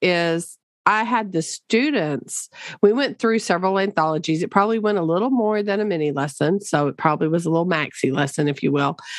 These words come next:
Uh, it didn't take the whole <laughs> period, but, uh, I did pick, s-,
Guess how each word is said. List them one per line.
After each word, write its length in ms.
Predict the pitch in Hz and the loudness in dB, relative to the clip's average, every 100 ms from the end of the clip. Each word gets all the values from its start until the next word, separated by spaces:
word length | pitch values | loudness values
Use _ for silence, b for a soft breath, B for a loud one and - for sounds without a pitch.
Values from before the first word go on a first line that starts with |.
| B B - | B B 0
Uh, 40 | 180 | 0
it 120 | 175 | 2
didn't 180 | 226 226 | 0 0
take 220 | 196 180 | -2 0
the 80 | 147 | 0
whole 240 | 233 226 | 0 0
<laughs> 180 | 226 - | -2 0
period, 460 | 165 147 147 175 - | 2 2 0 -2 0
but, 420 | 262 240 170 - _ B B B - | 0 2 -2 -6 _ B B B 0
uh, 180 | 196 180 | 2 2
I 100 | 202 | -2
did 320 | 196 233 233 | 0 0 -2
pick, 240 | - 208 - | 0 -2 -2
s-, 360 | - - - | -10 -12 -14